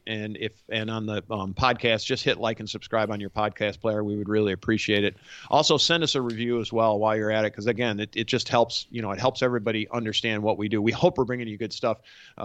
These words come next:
our last show was all about, you know, content for this coming up year, and we've actually gotten a bunch of good responses on that. So we,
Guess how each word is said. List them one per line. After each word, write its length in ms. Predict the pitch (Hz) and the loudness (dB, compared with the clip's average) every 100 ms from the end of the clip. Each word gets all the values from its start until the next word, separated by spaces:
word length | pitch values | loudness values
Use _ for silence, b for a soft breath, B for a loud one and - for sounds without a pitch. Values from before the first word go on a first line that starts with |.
| 110 | -4
our 180 | 110 117 | 2 2
last 280 | 113 113 110 | 2 0 0
show 260 | - 113 | 0 0
was 200 | 107 104 | 0 -2
all 220 | - 117 113 | 2 4 4
about, 360 | 92 107 107 | 4 2 0
you 100 | - | -4
know, 140 | 110 92 | -6 -6
content 520 | - 123 110 117 - | 0 0 2 -2 -4
for 120 | 104 | -6
this 200 | 104 101 | -4 -4
coming 320 | - 120 107 | -2 -2 -2
up 160 | 107 - | -4 -2
year, 220 | 110 107 | 2 2
and 80 | 104 | 2
we've 140 | 113 | 2
actually 260 | 143 170 139 | 4 2 0
gotten 240 | 117 113 | -2 -4
a 40 | 110 | -8
bunch 220 | 120 104 | -10 -10
of 120 | 95 | -10
good 160 | 120 107 | -8 -8
responses 500 | 90 113 107 - 95 | -10 -8 -8 -10 -12
on 120 | 92 | -10
that. 180 | 95 - | -8 -4
So 80 | |
we, 120 | 113 | -2